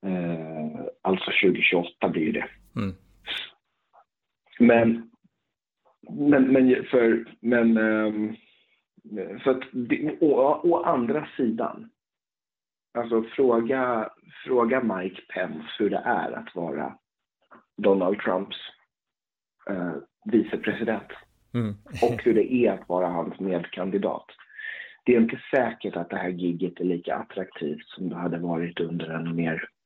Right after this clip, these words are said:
Speaker 1: normalfungerande person, så att säga.
Speaker 2: Nej, nej. Ja, det ska bli spännande att se vad har han har, vad han har att säga. För idag så pålyser han alltså om några timmar, förmodar jag, presidentkandidaturen. Och, eh,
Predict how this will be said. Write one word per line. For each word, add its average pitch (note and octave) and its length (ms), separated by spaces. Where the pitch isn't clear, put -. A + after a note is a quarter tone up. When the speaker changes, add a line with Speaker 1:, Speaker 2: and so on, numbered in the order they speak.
Speaker 1:
normalfungerande G2+ 1120
person, - 380
så - 140
att - 60
säga. - 200
Speaker 2:
Nej, G#2 200
nej. G#2 160
Ja, D3+ 280
det C3+ 80
ska - 140
bli B2+ 120
spännande A#2 360
att G#2+ 60
se A#2 180
vad G2+ 140
har G2+ 240
han G#2 180
har, G2+ 240
vad A#2 240
han A2+ 180
har G#2+ 140
att G#2 140
säga. A#2 300
För A2 160
idag A2 240
så G#2+ 120
pålyser G#2 460
han F#2+ 120
alltså F#2 200
om G#2+ 160
några G#2 160
timmar, A2+ 360
förmodar A#2 360
jag, A#2 280
presidentkandidaturen. A2+ 1300
Och, - 400
eh, G#2 300